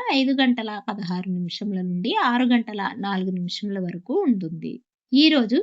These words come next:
విశేషాలు లాలా లజపతి రాయ్ జయంతి.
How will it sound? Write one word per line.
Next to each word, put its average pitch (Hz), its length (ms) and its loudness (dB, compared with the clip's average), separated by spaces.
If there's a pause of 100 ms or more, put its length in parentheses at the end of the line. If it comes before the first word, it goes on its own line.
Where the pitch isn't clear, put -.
(340)
విశేషాలు 196 680 0 (120)
లాలా 196 340 -2
లజపతి 190 600 -4
రాయ్ 226 260 -2 (100)
జయంతి. 170 560 -2